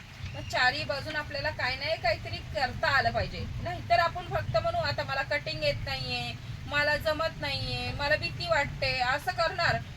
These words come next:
तर मग मात्र आपला हा व्यवसाय फक्त विकण्यावरच जाणार. मग समोरचा व्यक्ती जेव्हा भाव ठरवल, "नाही रे, तू दहा नाही, पाचच मध्ये दे," मग मला पाचच मध्ये विकाय, कारण की मला बाकीचं काही येतच नाहीये. मग अशी कारणं नकोयत आपल्याकडं.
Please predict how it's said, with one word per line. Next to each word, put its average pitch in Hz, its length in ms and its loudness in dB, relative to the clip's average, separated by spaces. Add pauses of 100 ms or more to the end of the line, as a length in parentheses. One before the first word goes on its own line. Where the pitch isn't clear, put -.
(200)
तर 349 120 6
मग 359 160 -2
मात्र 349 220 0
आपला 349 280 0
हा 339 120 2
व्यवसाय 330 360 4
फक्त 330 260 6 (100)
विकण्यावरच 311 520 2
जाणार. 254 300 0
मग 302 180 -4
समोरचा 359 440 2
व्यक्ती 392 280 -2
जेव्हा 339 260 6
भाव 349 260 2
ठरवल, 330 440 4 (400)
"नाही 302 220 10
रे, 330 140 8
तू 311 180 -4
दहा 277 260 2
नाही, 302 340 4 (260)
पाचच 294 360 2
मध्ये 302 260 2
दे," 277 240 2 (240)
मग 254 120 -4
मला 262 260 2
पाचच 262 420 -2
मध्ये 262 220 -6
विकाय, 247 260 -4
कारण 302 220 2
की 311 80 -8
मला 339 220 0
बाकीचं 330 420 0
काही 330 240 0
येतच 302 380 0
नाहीये. 220 360 -6 (440)
मग 330 200 0
अशी 302 200 2
कारणं 330 440 4
नकोयत 285 360 -2
आपल्याकडं. 220 480 0